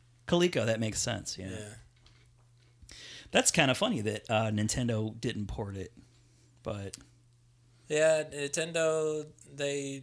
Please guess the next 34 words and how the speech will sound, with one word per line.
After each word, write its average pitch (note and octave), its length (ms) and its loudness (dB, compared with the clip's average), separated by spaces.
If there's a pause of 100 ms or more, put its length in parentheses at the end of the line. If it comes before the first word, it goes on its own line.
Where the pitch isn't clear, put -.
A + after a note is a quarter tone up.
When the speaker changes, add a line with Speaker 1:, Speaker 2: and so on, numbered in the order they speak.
(220)
Speaker 2:
you C#3 80 -12
know, B2 140 -8
sold C#3 320 -4
the C3 80 -6
rights C3 240 -2
to - 120 -8
Coleco B2 640 -6
to A2+ 80 -6
be A#2 240 -4
able A#2 280 -4
to, A2 500 -10 (1080)
um, G#2 340 -10 (540)
Speaker 1:
Pay C#3 120 4
the B2+ 100 4
Speaker 2:
pr-, B2 40 0
Speaker 1:
bills? C#3+ 340 2
Speaker 2:
produce B2+ 420 -6
it, A#2+ 220 -8
I A#2 100 -6
guess, A2 400 -10
yeah. A#2 320 -10
Speaker 1:
Yeah. A#2 300 -2 (960)
Yeah, D#3+ 180 8
Nintendo C#3 400 4
was A#2+ 200 6
just A#2+ 180 2
starting B2 400 2
out, B2 320 0
so, A2 320 -2 (160)
you C3+ 100 -6
know. A2+ 220 -8 (100)
And C3+ 140 4
Coleco D3+ 400 6
was, D3 400 4